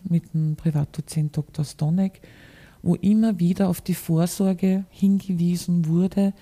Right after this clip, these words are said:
wie wichtig es ist, Vorsorgeuntersuchungen zumindest einmal im Jahr durchführen zu lassen, weil man eben da präventiv sehr viel abfangen kann. Ähm, ich hoffe, dass wir dann bald auch einen Vortrag kom-,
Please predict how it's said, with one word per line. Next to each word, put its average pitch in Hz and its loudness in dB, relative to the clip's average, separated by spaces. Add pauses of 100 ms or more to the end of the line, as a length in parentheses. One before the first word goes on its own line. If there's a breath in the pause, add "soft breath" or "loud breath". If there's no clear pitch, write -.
(200 soft breath)
wie 165 6
wichtig 214 0
es 190 -4
ist, 196 -2 (240 soft breath)
Vorsorgeuntersuchungen 175 0 (280 soft breath)
zumindest 180 0
einmal 185 4
im 180 2
Jahr 170 4
durchführen 196 -2
zu - -14
lassen, 175 -2 (480 loud breath)
weil 170 6
man 165 4 (120)
eben 156 2
da 143 0
präventiv 180 0 (360 soft breath)
sehr 180 2
viel 185 0
abfangen 190 0
kann. 180 0 (720 loud breath)
Ähm, 170 2 (180)
ich - -8
hoffe, 170 -2
dass - -4
wir 170 0
dann 170 0
bald 160 0
auch 160 -2
einen 165 2
Vortrag 160 -4
kom-, 156 -4